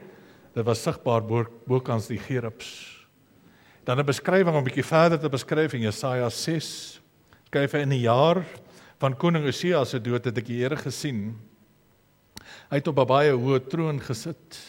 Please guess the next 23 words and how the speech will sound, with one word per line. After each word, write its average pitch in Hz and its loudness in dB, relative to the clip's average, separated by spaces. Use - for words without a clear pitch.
en 123 -12
die 131 -10
onderste 156 0
van 123 -4
sy 120 -4
kleed 147 -4
het 127 -2
die 123 -6
tempel 160 -2
gevul. 107 -6
By 117 2
hom 156 2
was 131 4
daar 120 2
serafs. - -4
Dis 113 -8
dieselfde 120 -2
as 113 -2
gerubs, 120 -2
is 101 -8
net 110 -4
'n 127 -6
ander, 110 -2